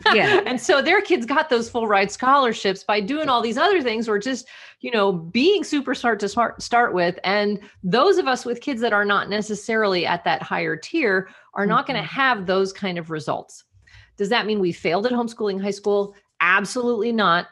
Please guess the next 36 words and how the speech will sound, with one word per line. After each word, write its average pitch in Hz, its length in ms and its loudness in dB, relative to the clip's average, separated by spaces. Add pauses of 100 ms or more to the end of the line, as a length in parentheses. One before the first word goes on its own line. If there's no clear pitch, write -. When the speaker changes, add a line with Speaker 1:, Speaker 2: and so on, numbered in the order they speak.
(220)
Speaker 1:
Right. 98 220 -16 (440)
Speaker 2:
Um, 185 360 -2
we're 180 120 0
gonna 202 200 -2
set 226 240 -4
our 196 140 2
goals 226 280 0
maybe 196 200 -2
a 185 40 -2
little 185 160 -4
bit - 260 -8
differently, 190 960 -6
but 214 360 -2
for 214 160 -6
them 240 220 -4
to 233 100 -6
promise 269 720 0
these 180 360 -2
things, 160 320 -4
I - 160 -8
just 214 340 -6
think, 185 260 -6 (160)
especially 330 460 -2
when 220 180 -2
it, 180 220 -6
uh, 190 60 -8
comes 311 360 -6
with 202 160 0
a 165 220 -4
huge 320 500 -4
list 214 400 -4
of 175 100 -6
intimidating 240 600 -4
things 202 360 -8
to 190 80 -4
do 175 200 -2